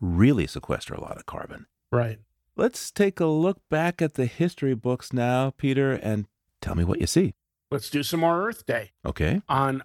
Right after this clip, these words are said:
Speaker 2: April twenty-second, nineteen ninety, the twentieth anniversary of the original Earth Day, there were six-figure crowds in D C and New York and big crowds in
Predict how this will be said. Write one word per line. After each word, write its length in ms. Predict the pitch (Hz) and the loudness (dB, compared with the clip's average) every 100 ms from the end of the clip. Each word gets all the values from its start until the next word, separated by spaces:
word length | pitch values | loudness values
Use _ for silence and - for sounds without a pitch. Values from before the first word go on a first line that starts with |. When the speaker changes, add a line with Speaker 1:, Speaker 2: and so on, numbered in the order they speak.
| - | -4
Speaker 2:
April 320 | 151 160 170 | -2 0 -2
twenty-second, 880 | - 165 170 160 - - 160 175 147 | -2 -4 -2 -2 0 2 2 0 -4
nineteen 640 | 135 160 180 185 180 180 | -2 -2 -2 -2 0 0
ninety, 560 | 156 156 196 170 127 - _ _ _ | 0 0 0 -2 -6 -14 _ _ _
the 120 | - 117 | 0 0
twentieth 680 | - - 156 175 170 131 | -2 0 2 4 2 2
anniversary 720 | 139 131 117 127 117 131 127 | 2 0 0 -2 -2 -2 -2
of 100 | 117 | -2
the 100 | 113 | -2
original 440 | 110 120 110 117 117 | -2 -2 -2 -2 2
Earth 260 | 135 - | 2 0
Day, 360 | - 151 147 147 _ _ _ _ | 2 2 2 -6 _ _ _ _
there 180 | 147 143 | 0 2
were 160 | 143 | -2
six-figure 680 | 131 - 165 - - 175 156 | -6 -2 -4 -4 -4 -2 -2
crowds 500 | - - 151 147 135 | -4 -2 0 0 -4
in 140 | 123 131 | -8 -8
D 220 | - 170 | -4 -4
C 340 | - - 123 110 | -2 -2 -2 -4
and 220 | 139 135 | -6 -4
New 120 | 135 | -2
York 440 | 123 156 160 131 | 0 2 2 0
and 180 | 123 123 | -12 -8
big 180 | 147 123 | -8 -4
crowds 380 | - 143 127 - | -2 -2 -2 -4
in 180 | 120 | -6